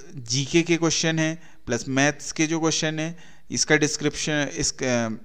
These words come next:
इन सब का लिंक मैंने डिस्क्रिप्शन बॉक्स में डाल दिया है, आप वहाँ से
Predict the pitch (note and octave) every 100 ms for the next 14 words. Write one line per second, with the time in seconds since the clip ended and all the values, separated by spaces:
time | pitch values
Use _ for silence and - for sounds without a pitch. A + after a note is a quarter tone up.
0 | - D3 D3 D3 D#3+ D3+ C#3+ C#3+ C#3 C#3
1 | B2+ - B2+ - C3+ C3 B2+ - C3 A#2+
2 | A#2+ C3 C#3 C#3 B2+ A#2 A2 A#2+ C3 D#3